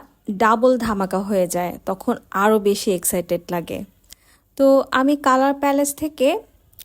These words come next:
কয়েকটা কিউট কিউট জিনিস অর্ডার করেছিলাম, তো এগুলো আমার হাতে এসে পৌঁছেছে যখন আমি আমার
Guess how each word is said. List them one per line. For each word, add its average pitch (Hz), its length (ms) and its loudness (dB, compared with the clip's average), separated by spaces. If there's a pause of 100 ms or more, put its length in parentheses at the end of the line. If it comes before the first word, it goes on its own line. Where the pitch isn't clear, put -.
কয়েকটা 214 320 -4 (140)
কিউট 311 280 -4 (100)
কিউট 302 200 0 (100)
জিনিস 254 220 4 (120)
অর্ডার 202 200 0 (100)
করেছিলাম, 240 520 0 (420)
তো 262 60 -2 (180)
এগুলো 277 260 2 (140)
আমার 269 240 0
হাতে 233 220 -2 (100)
এসে 262 140 -2 (120)
পৌঁছেছে 208 480 -2 (600)
যখন 233 260 2 (140)
আমি 269 160 4 (160)
আমার 226 180 0